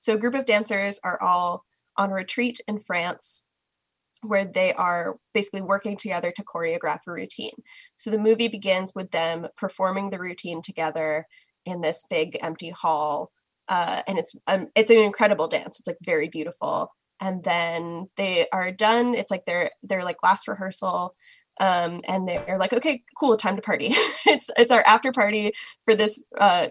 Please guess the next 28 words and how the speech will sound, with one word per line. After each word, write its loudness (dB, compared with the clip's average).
incredible 4
retreat -2
that 4
we've -2
all 4
been 2
doing -2
together -2
where -2
we've -8
just -8
been -2
dancing 0
for -10
three -8
days. -4
So 0
somebody 6
brings 6
sangria, 2
there's 0
a -6
bunch -6
of -8
snacks 0
on 4
the 2
table, 4